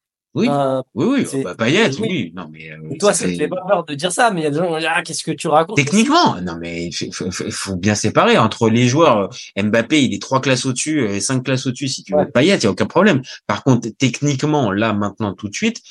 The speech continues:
Speaker 1: euh, oui,
Speaker 2: En
Speaker 1: je
Speaker 2: Ligue un, techniquement, quand il jouait, euh, sortie de Neymar, parce que Neymar, c'est un extraterrestre
Speaker 1: Oui,
Speaker 2: techniquement
Speaker 1: non,
Speaker 2: parlant.
Speaker 1: là, là, là, Neymar, oui, là,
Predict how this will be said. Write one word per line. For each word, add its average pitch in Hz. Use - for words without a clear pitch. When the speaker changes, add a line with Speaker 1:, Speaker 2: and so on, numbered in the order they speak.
Speaker 1:
euh, 131
oui, 139
Speaker 2:
En 156
Speaker 1:
je 175
Speaker 2:
Ligue 160
un, 277
techniquement, 185
quand 156
il 143
jouait, 160
euh, 135
sortie -
de 156
Neymar, 160
parce -
que -
Neymar, 135
c'est -
un 110
extraterrestre 123
Speaker 1:
Oui, 107
Speaker 2:
techniquement 120
Speaker 1:
non, 117
Speaker 2:
parlant. 120
Speaker 1:
là, 165
là, 82
là, 92
Neymar, 98
oui, 101
là, 85